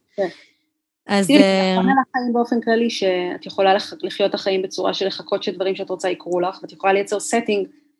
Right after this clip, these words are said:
Speaker 1: לכל דבר, כמובן, לא רק למיניות. אבל את יודעת, את אמרת על הקטע של זה לי-, בגוף זה להיות נוכחת, ואני במיינד, אבל הקטע בדברים האלה זה שברגע שאנחנו מסכימים, מסכימות, ללכת לתוך הגוף וללכת לתוך העונג,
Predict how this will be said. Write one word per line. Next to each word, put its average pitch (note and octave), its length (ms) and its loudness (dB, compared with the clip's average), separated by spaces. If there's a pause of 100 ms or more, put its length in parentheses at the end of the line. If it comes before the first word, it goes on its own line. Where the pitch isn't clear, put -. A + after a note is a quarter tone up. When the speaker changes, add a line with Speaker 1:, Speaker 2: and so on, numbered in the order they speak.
(280)
Speaker 1:
לכל A#3+ 260 6
דבר, G3+ 300 6
כמובן, F#3 340 -2
לא F#3 80 6
רק A3+ 180 4
למיניות. F3+ 340 0 (440)
אבל F#3+ 260 -2 (420)
את - 60 -4
יודעת, B3+ 220 4
את G#3 100 -2
אמרת G#3+ 240 0
על C4+ 60 2
הקטע G#3+ 260 -4
של G3 300 0
זה F3+ 140 -4
לי-, F#3 220 0
בגוף G3+ 220 -2
זה G3+ 100 -2
להיות G3 200 -2
נוכחת, B3 420 0
ואני G3 160 -2
במיינד, G#3+ 300 2
אבל F3 200 -4 (840)
הקטע C#4+ 280 4
בדברים G#3+ 400 4
האלה C#4 140 8
זה C4+ 80 -4
שברגע G#3 440 2
שאנחנו F#3+ 460 0
מסכימים, F3+ 720 -2
מסכימות, F3 560 -4 (140)
ללכת G#3+ 360 2
לתוך G3 260 -4
הגוף F3+ 280 -6
וללכת G3+ 320 -2
לתוך G3 260 -8
העונג, B3 440 4